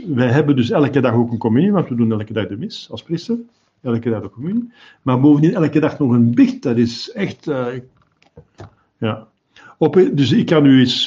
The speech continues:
vertellen, dat is, enfin, dat is niet, daar heb ik geen verdiensten aan, dat is, dat is gewoon God die dat geeft, want het is een sacramentele genade. Op een gegeven ogenblik zei die priester tegen mij, "Gestraald."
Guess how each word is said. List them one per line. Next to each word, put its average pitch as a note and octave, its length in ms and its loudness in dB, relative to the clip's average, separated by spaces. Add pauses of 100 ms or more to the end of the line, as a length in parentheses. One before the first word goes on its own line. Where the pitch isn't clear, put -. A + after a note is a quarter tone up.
vertellen, E3+ 420 2
dat C#3+ 120 2
is, A2+ 80 0
enfin, G#2+ 300 -2
dat G#2 100 -4
is G#2 140 -6
niet, A2+ 160 0 (540)
daar A2+ 180 -2
heb A2 100 -4
ik A2 80 -12
geen A2+ 140 -2
verdiensten C3+ 460 -2
aan, G3+ 180 -2
dat A#2 120 -2
is, G#2 80 -6
dat A2+ 140 -4
is G2+ 140 -8
gewoon A#2+ 220 -2
God B2 160 -6
die C3 80 0
dat G#2+ 180 -4
geeft, F3+ 320 0
want A#2 200 -4
het A#2+ 80 -2
is G#2 40 -4
een G#2+ 60 -4
sacramentele A#2+ 540 -6
genade. E3+ 380 -4 (580)
Op D3+ 180 0
een D3 100 4
gegeven G3 420 4
ogenblik G3 400 6
zei F3+ 260 2
die C#3+ 140 2
priester F3 280 -2
tegen F3 220 0
mij, F3+ 220 0
"Gestraald." B2+ 800 -4